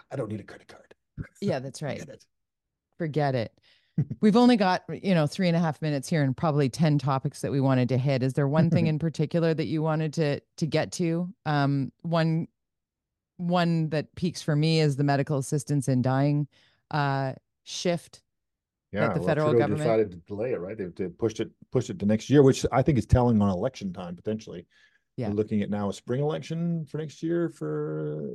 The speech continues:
Speaker 1: the federals, Liberals, if that's what he's thinking, 'cause this is
Speaker 2: Yeah.
Speaker 1: obviously an issue that's close to their heart. They wanted to push it through, the assisted suicide or assisted dying or whatever we call it.
Speaker 2: Medical assistance in
Speaker 1: Medical
Speaker 2: dying
Speaker 1: as-,
Speaker 2: is what it's
Speaker 1: yes.
Speaker 2: called. Yep.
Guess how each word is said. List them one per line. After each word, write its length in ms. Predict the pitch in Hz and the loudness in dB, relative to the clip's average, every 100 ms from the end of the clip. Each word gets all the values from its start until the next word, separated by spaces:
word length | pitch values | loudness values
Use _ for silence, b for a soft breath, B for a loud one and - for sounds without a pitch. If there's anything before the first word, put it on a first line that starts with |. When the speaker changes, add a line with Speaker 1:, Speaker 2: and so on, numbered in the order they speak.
| - | -10
Speaker 1:
the 100 | 135 | -10
federals, 460 | - 156 170 170 151 | -8 -6 -4 -6 -8
Liberals, 400 | 170 190 185 117 | -6 -6 -6 -8
if 80 | - | -6
that's 220 | 123 - | -6 -6
what 60 | |
he's 120 | 131 - | -6 -4
thinking, 540 | 143 175 165 151 143 | -2 -2 -2 -4 -6
'cause 180 | 120 107 | -6 -4
this 120 | 131 | -2
is 140 | 135 110 | 0 2
Speaker 2:
Yeah. 60 | |
Speaker 1:
obviously 260 | 110 110 110 | 2 0 -2
an 60 | 107 | -4
issue 260 | 107 104 | -2 -2
that's 340 | 95 92 - - b b b b _ | 0 -2 -8 -20 b b b b _
close 240 | - 123 113 | 0 0 0
to 320 | 101 92 85 80 98 | -2 -2 -4 -10 -4
their 200 | 104 139 | 0 2
heart. 240 | 98 95 | 2 0
They 120 | 95 98 | -2 -4
wanted 240 | 98 95 | -4 -4
to 60 | 95 | -6
push 200 | 107 98 | -6 -8
it 80 | - | -6
through, 300 | 120 113 95 | -2 0 -2
the 60 | |
assisted 440 | 87 113 107 90 - | -4 -8 -6 -10 -10
suicide 520 | 113 117 - 98 92 | -6 -6 -4 -4 -4
or 80 | 90 | -6
assisted 440 | - 101 101 82 | -8 -8 -8 -8
dying 340 | 90 95 95 92 | -8 -6 -6 -6
or 60 | |
whatever 160 | 92 87 | -8 -8
we 100 | 180 | -10
call 140 | 180 | -4
it. 40 | 190 | -4
Speaker 2:
Medical 240 | 190 208 | -2 -2
assistance 540 | 190 - 170 - 175 - | -2 -2 -4 -4 -4 0
in 140 | 165 | 2
Speaker 1:
Medical 180 | 143 139 | 4 4
Speaker 2:
dying 180 | 139 - | 2 2
Speaker 1:
as-, 100 | 135 | 0
Speaker 2:
is 60 | 143 | -2
what 140 | 135 | -4
it's 160 | 143 196 | -4 -2
Speaker 1:
yes. 60 | 131 | 0
Speaker 2:
called. 300 | 127 143 - | 0 -2 -4
Yep. 300 | 139 135 | -2 -2